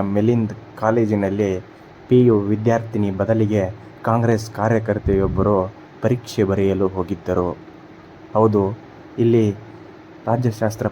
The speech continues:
ಪರೀಕ್ಷೆಯನ್ನ ಮಾರ್ಚ್ ಐದರಂದು ಅರ್ಚನಾ ಎಂಬ ವಿದ್ಯಾರ್ಥಿನಿಯ ಬದಲಿಗೆ ಕಾಂಗ್ರೆಸ್ ಕಾರ್ಯಕರ್ತೆ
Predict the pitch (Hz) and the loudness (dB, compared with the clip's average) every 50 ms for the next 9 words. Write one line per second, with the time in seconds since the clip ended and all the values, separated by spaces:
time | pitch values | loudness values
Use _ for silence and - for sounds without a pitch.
0 | - 107 - 120 - - 113 107 101 104 101 104 101 98 95 - - - - - | -4 -4 -6 -6 -6 -4 -2 -2 0 0 0 -2 -2 -2 -4 -8 -14 -16 -12 -8
1 | 107 110 120 117 113 - - - - - 98 117 123 120 117 107 110 107 107 101 | -4 -2 -2 -2 -4 -8 -14 -16 -8 -2 0 0 2 2 2 2 2 0 0 0
2 | 107 104 98 98 101 - - - - - - - - - - - - - - - | 0 -2 -2 -2 -6 -10 -16 -20 -20 -20 -20 -20 -20 -20 -20 -20 -20 -20 -20 -20
3 | - - - - - - - - - - - - 117 113 113 110 - 123 113 113 | -20 -20 -20 -20 -20 -20 -20 -20 -14 -12 -6 -2 -2 -2 -2 0 0 2 2 4
4 | 113 110 107 107 107 104 101 98 98 98 104 107 107 107 110 110 113 110 110 117 | 4 4 4 4 2 2 0 0 -2 -2 -2 -2 0 0 2 2 0 0 -2 -2
5 | 107 107 107 104 104 98 95 101 101 113 123 120 113 110 120 117 104 98 98 101 | -2 0 0 0 0 0 0 0 0 2 2 2 2 2 0 0 0 -2 -4 -8
6 | - - - - - - - - - 117 113 117 113 113 113 107 110 - - - | -12 -18 -20 -20 -20 -20 -20 -16 -8 -6 -4 -2 0 0 0 0 -2 -4 -4 -2
7 | 110 113 113 110 110 113 107 107 110 - 113 107 | 0 0 0 0 0 -2 -2 -2 0 0 2 2